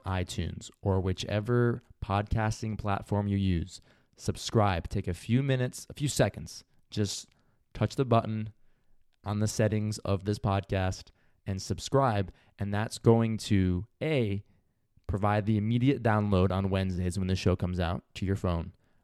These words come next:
B, it's going to get this show out to more people. If you're subscribing, then iTunes promotes the show more based on the number of subscribers. If you have even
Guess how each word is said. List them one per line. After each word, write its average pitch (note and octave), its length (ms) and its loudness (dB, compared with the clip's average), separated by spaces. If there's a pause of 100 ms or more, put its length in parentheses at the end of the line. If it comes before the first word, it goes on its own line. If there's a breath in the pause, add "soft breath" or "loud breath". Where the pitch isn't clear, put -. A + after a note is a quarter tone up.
(280)
B, A#2 520 2 (560)
it's - 140 -4
going A2 180 2
to A2 100 -4
get G#2+ 200 2
this G#2 100 2
show G2+ 320 6
out G2+ 240 0
to G#2 80 -2
more F#2 240 0
people. - 480 -6 (360)
If F#2+ 80 -6
you're G2+ 100 2
subscribing, B2 880 0 (320 soft breath)
then G2+ 160 -2
iTunes G#2 560 0 (300)
promotes A2 360 0
the A2 120 0
show G2 380 4 (300 soft breath)
more F#2+ 520 0 (260 soft breath)
based F#2+ 260 -2
on G2+ 80 -2
the G2 60 0
number F#2+ 240 -2
of F#2 100 -4
subscribers. - 720 -6 (340 soft breath)
If - 80 -10
you G#2+ 120 4
have G2+ 100 2
even F#2+ 400 -4